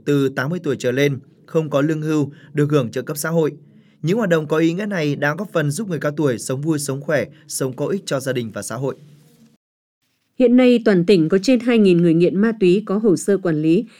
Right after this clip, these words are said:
Speaker 2: Theo thống kê, hiện ngành y tế có bảy cơ sở giúp bệnh nhân uống methadone, trong đó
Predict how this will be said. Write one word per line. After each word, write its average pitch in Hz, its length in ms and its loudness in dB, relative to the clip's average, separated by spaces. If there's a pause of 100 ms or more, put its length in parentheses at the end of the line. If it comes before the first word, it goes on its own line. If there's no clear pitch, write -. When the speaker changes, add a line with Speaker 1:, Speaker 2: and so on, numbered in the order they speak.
(180)
Speaker 2:
Theo 277 120 4
thống 220 260 2
kê, 240 280 4 (140)
hiện 202 200 4
ngành 190 160 2
y 233 120 0
tế 196 340 2
có 196 140 -2
bảy 208 200 2
cơ 208 120 2
sở 196 260 0
giúp 226 180 -4
bệnh 185 220 -2
nhân 220 240 0
uống 180 220 0
methadone, 196 520 0 (300)
trong 254 180 0
đó 202 240 0